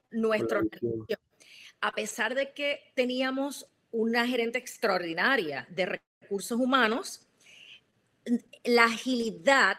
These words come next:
Speaker 1: con la que llevé el negocio, que iba corriendo como un Ferrari,
Speaker 2: Sí.
Speaker 1: imposibilitó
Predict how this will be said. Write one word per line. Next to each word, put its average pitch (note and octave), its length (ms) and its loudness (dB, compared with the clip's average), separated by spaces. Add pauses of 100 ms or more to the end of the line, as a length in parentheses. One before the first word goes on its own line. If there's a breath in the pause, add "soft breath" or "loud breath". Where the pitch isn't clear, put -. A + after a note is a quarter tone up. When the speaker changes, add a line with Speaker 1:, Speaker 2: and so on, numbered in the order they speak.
(100)
Speaker 1:
con G#3+ 140 4
la G#3 160 2
que G#3 160 -2
llevé G3+ 360 0
el C4 120 0
negocio, B3+ 840 2 (640)
que F#3 320 -6 (580)
iba A#3+ 380 6 (320)
corriendo A3+ 400 2
como B3+ 160 2
un C4 80 0
Ferrari, B3+ 720 0 (380)
Speaker 2:
Sí. C4 100 0
Speaker 1:
imposibilitó A#3 1200 2